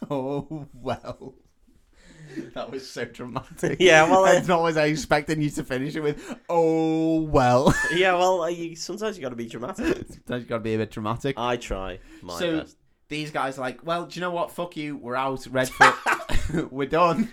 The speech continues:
Speaker 2: <laughs> But
Speaker 1: Don't
Speaker 2: you
Speaker 1: want anything to do
Speaker 2: don't
Speaker 1: with
Speaker 2: want
Speaker 1: it."
Speaker 2: anything to do with your big red foot.
Speaker 1: <laughs> Redfoot's like,
Speaker 2: It stinks.
Speaker 1: Redfoot's like, "You guys fucking killed the policeman.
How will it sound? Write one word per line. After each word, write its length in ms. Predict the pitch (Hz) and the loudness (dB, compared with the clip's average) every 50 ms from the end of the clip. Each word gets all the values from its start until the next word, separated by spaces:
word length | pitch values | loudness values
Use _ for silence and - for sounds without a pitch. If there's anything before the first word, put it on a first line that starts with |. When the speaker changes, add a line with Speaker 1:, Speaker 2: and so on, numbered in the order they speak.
| - - | -8 -18
Speaker 2:
<laughs> 120 | - - | -8 -4
But 100 | - 196 | -2 2
Speaker 1:
Don't 120 | 196 170 160 | 2 4 2
Speaker 2:
you 20 | 190 | 2
Speaker 1:
want 140 | 180 170 | 2 0
anything 300 | 175 165 165 156 156 151 | 0 0 0 -2 -2 -4
to 60 | 131 123 | -6 -6
do 120 | 147 147 | -6 -2
Speaker 2:
don't 120 | 147 156 156 | 0 2 2
Speaker 1:
with 80 | 156 | 2
Speaker 2:
want 40 | 156 156 | 2 2
Speaker 1:
it." 20 | |
Speaker 2:
anything 300 | 160 160 160 - 208 196 | 0 0 -2 -2 -2 -2
to 60 | - 160 | -2 -2
do 80 | 170 160 | -2 0
with 80 | 151 | 2
your 120 | 147 143 131 | 2 2 2
big 200 | 127 135 123 131 | 0 -2 -2 0
red 240 | 135 135 131 - | 0 0 0 0
foot. 240 | - 135 135 135 135 - - | 0 2 2 2 0 -4 -2
Speaker 1:
<laughs> 40 | - | 2
Redfoot's 840 | - - - - 233 - - 143 170 185 180 - - 196 185 - | 2 2 2 0 -4 -4 -6 -6 -6 -6 -6 -8 -10 -12 -10 -8
like, 160 | - 147 139 139 | -8 -8 -8 -6
Speaker 2:
It 100 | - - | -4 -2
stinks. 640 | - - - 185 170 165 156 - - - - - - _ _ _ _ - | -2 0 2 2 2 2 0 -2 -2 -4 -4 -4 -8 _ _ _ _ -4
Speaker 1:
Redfoot's 440 | - - 196 - - 185 175 - | 0 0 0 0 0 -4 -6 -6
like, 180 | 170 147 135 117 | -6 -6 -6 -4
"You 140 | 120 151 196 | -6 -6 -4
guys 280 | - 202 180 156 - | -2 0 0 0 0
fucking 280 | - 160 143 - - 127 | -2 -4 -4 -4 -4 -4
killed 220 | - 127 120 113 | -4 -4 -4 -4
the 40 | - | -6
policeman. 520 | - - 131 156 156 - - 175 196 262 | -6 -6 -4 -4 -6 -6 -8 -8 -8 -8